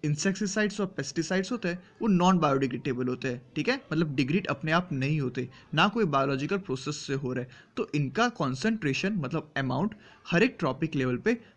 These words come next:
बढ़ता ही जा रहा है, बढ़ता ही जा रहा है, ठीक है। Since human beings occupy the highest tropic level, the concentration of this harmful chemical is maximum in our bodies। अभी कैसे है कि ह्यूमन बॉडीज होते हैं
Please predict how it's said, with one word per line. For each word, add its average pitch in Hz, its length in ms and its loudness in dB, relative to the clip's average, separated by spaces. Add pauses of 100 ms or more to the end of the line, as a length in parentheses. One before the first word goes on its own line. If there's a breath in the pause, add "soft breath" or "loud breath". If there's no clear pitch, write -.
बढ़ता 135 320 2
ही 139 140 6
जा 131 180 2
रहा 135 100 2
है, 120 140 0
बढ़ता 123 260 -2
ही 135 120 4
जा 127 180 0
रहा 123 120 -4
है, - 60 -6
ठीक - 220 -4
है। 254 140 2 (520 loud breath)
Since 233 520 2 (300 soft breath)
human 170 400 6
beings 175 320 2 (120)
occupy 214 480 0
the 208 120 0 (140)
highest 151 480 0
tropic 143 380 -4
level, 131 300 0 (340 loud breath)
the 151 200 0
concentration 202 840 0 (140)
of 123 160 -4
this 226 220 2
harmful 147 360 -4 (120)
chemical 135 360 -2 (140)
is 143 120 -8
maximum 180 600 -2
in - 240 -6
our 139 240 -2 (140)
bodies। - 300 -6 (380 loud breath)
अभी 202 160 2
कैसे 185 320 2
है 233 60 4
कि 220 140 -6 (320 soft breath)
ह्यूमन 202 320 4
बॉडीज 156 340 4
होते 143 240 0
हैं 214 140 -2